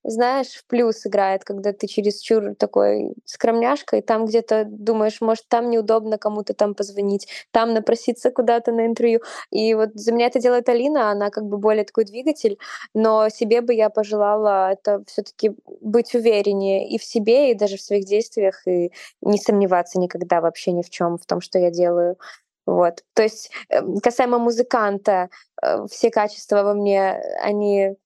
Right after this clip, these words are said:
сохранились и развиваются. Вот, э, касаемо себя как артиста, да,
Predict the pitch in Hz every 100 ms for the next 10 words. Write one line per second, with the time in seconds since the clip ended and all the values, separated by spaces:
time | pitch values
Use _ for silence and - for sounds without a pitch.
0 | _ 254 254 320 359 294 285 254 262 294
1 | 349 247 214 - - 233 226 226 220 220
2 | - _ 208 - - 247 233 226 226 -
3 | 226 - 381 - - 208 196 196 262